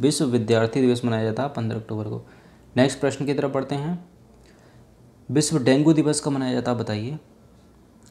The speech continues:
कब मनाया जाता है विश्व डेंगू दिवस? तो ये मनाया जाता है सोलह मई को। कब मनाया जाता है विश्व डेंगू दिवस?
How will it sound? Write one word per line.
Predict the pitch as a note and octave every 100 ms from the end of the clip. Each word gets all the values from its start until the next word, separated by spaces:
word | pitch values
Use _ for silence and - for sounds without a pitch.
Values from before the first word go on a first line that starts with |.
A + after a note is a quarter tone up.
| -
कब | D3
मनाया | C#3+ B2+
जाता | A#2+
है | C3+
विश्व | C#3 C#3+ C#3
डेंगू | C#3 C#3
दिवस? | C#3+ E3 G3 - - - -
तो |
ये | B2 B2
मनाया | B2 B2
जाता | A#2+ C#3+
है | E3
सोलह | - A2+ A#2
मई | A#2+ A2+
को। | A2 A#2+
कब | A#2+ C3+
मनाया | C#3 C3+
जाता | C3+ D3
है | D#3+ C#3+
विश्व | - C#3+
डेंगू | C#3 C#3+
दिवस? | D3+ E3 -